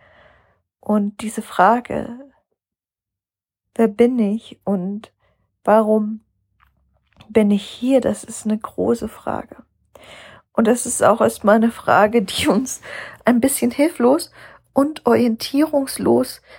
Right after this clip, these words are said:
ähm, zurücklassen kann. Weil, vielleicht hast du meine Podcast-Folge, ähm, davor gehört, was, was dich daran hindert,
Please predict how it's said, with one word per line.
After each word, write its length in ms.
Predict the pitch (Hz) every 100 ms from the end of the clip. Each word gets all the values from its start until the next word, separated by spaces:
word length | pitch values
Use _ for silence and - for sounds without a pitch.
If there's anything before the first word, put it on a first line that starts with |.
| - - - _ _ _ _ _ -
ähm, 520 | 240 220 220 196 - - _ _ _ - -
zurücklassen 680 | - 262 320 - 214 -
kann. 520 | 208 - 220 202 202 220 _ _ _ _ _ _ _ _ _ _ _ _ _ _ _ _ _ - -
Weil, 580 | 214 220 214 202 269 311
vielleicht 280 | - 220 -
hast 220 | 240 -
du 40 |
meine 260 | 226 220 208
Podcast-Folge, 1000 | 220 - - 226 - - 214 220 226 226 - - - - _ _ _ _ _
ähm, 720 | 226 220 214 208 208 214 220 226 _ _ _ _ _ _ _ _
davor 480 | - 226 - - 262
gehört, 540 | 320 233 202 - 196 214
was, 320 | 208 - -
was 200 | - 208
dich 180 | - -
daran 380 | 208 214 208 214 - 226 _
hindert, 680 | - 240 269 262 226 277